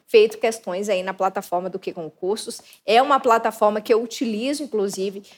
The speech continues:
com os meus alunos de mentoria, de consultoria, gerando links de cadernos de questões por tópicos, por disciplina, dos mais diversos tipos, para que o aluno realmente faça uma preparação em altíssimo nível,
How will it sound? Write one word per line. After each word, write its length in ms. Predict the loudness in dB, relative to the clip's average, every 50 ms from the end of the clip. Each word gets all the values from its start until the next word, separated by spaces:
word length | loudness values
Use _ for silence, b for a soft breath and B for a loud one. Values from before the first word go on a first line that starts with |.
| B _
com 80 | 2 4
os 160 | 4 4 2
meus 200 | 0 -2 0 2
alunos 540 | 2 2 0 0 -2 -4 -4 -6 -8 -10 -10
de 140 | -8 -6 -4
mentoria, 680 | -2 -2 -4 -4 -4 -6 -6 -6 -6 -4 0 2 2 2
de 120 | 0 -2
consultoria, 720 | -6 -6 -8 -8 -8 -6 -4 -4 -4 -2 -4 0 0 2 2
gerando 440 | 2 2 0 0 0 -2 -2 -2 -4
links 420 | -4 -4 -4 -4 -4 -6 -6 -8
de 80 | -4 -2
cadernos 360 | 0 0 2 0 -2 -2 -6
de 60 | -6
questões 680 | -4 -4 -4 -6 -8 -10 -6 -4 -4 -4 -4 -6 -10 B B B B B B _
por 160 | -6 -6 -6 -6
tópicos, 680 | -2 2 4 6 6 6 4 0 -4 -8 -8 -8 -6 -2
por 200 | 2 2 2 2
disciplina, 840 | 2 -2 -2 -2 -2 -2 -4 -4 -2 0 0 0 0 0 -2 -2
dos 200 | 0 -2 -2 -2
mais 320 | 0 0 2 2 2 2 -2
diversos 640 | -4 -2 0 2 2 0 0 -4 -10 -12 -12 -14 -8
tipos, 520 | -4 -2 -2 -2 -2 -2 -4 -4 -4 -4
para 180 | -4 -2 -2 -2
que 100 | 0 0
o 80 | 2
aluno 360 | 2 2 2 -2 -4 -4 -6
realmente 600 | -6 -6 -8 -8 -6 -6 -6 -6 -8 -8 -12 -16 b b b b b _ _
faça 340 | 4 6 6 6 4 0 -2
uma 80 | -2
preparação 640 | 0 -2 0 2 2 2 2 0 0 -2 -4 -2 0
em 100 | 0 0
altíssimo 720 | 0 -2 -4 -8 -12 -6 -2 -2 -2 -2 -4 -6 -6 -4
nível, 420 | -4 -4 -4 -2 -2 -2 -2